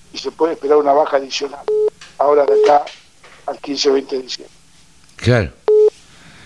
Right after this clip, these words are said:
Speaker 2: Pablito, eh, eh, lo mejor pa-, y, este, y nos estamos hablando la semana que viene,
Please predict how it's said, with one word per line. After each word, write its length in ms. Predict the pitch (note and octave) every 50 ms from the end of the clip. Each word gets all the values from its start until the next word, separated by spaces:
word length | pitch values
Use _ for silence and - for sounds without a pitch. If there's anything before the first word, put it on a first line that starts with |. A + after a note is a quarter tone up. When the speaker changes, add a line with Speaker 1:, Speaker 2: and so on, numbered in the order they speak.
| G#4+ G#4+ G#4+ G#4+ G#4+ - - - - - - - -
Speaker 2:
Pablito, 720 | C3+ C3+ C3+ C#3+ D#3+ D#3+ B2+ F3+ F3 D#3+ C#3 B2 A2+ A2
eh, 40 | A#2 B2+
eh, 1040 | B2+ B2+ B2+ B2 A#2+ A#2 A#2+ A#2+ A#2+ A#2+ B2 A#2+ A#2 A#2 A2+ A2 A2 G#2 - - - - - - _ _ - _ _ _ _ -
lo 220 | G#2 A2+ A#2+ B2
mejor 400 | B2 B2 A2 C3 E3 F3+ E3+ C3
pa-, 120 | - D#3+ C3
y, 380 | B2 B2 B2 B2 A#2+ A#2+ A#2
este, 380 | A2+ G#2+ G2 - - B2 A#2 A2+
y 180 | A2+ A2+ A2 A2
nos 100 | A2+ G#2+
estamos 360 | F#2+ - C#3+ C#3 C3 - C3+
hablando 360 | C3 C3 C3+ C#3+ D3 D3 C#3+
la 100 | C3+ B2
semana 260 | - B2+ B2+ C3 C3 A#2+
que 80 | C3+
viene, 340 | D3 D#3+ D3+ B2 G2+ E2+